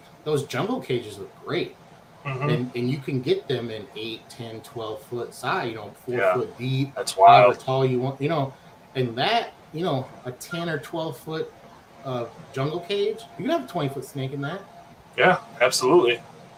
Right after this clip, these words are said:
Speaker 1: Like, but don't just say, "Oh," like, they're not expendable to me. If you're gonna get one and keep it, keep it for, I plan on keeping them for their life.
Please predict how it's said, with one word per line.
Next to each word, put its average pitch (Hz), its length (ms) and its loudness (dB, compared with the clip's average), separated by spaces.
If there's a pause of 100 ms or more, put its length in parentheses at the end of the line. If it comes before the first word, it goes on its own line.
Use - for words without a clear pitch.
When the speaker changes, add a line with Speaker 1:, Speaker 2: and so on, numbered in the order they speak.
Speaker 1:
Like, 170 200 2 (200)
but - 280 2 (1040)
don't 214 200 4
just 208 240 0
say, 196 280 2
"Oh," 165 420 0 (1000)
like, 170 180 2 (1600)
they're 175 120 -2
not 208 220 2
expendable 143 640 -4
to - 140 -12
me. 117 280 -6 (520)
If - 100 -18
you're 175 160 0
gonna 160 180 0
get 151 220 -6
one 139 120 -2
and 127 100 -6
keep 160 260 -12
it, 127 140 -4
keep 165 220 -10
it 135 140 -8
for, 127 340 -2 (1040)
I 175 180 6
plan 135 260 -2
on 120 120 -4
keeping 127 340 -6
them 117 220 -10 (180)
for 113 140 -6
their 107 160 -8
life. 127 320 -6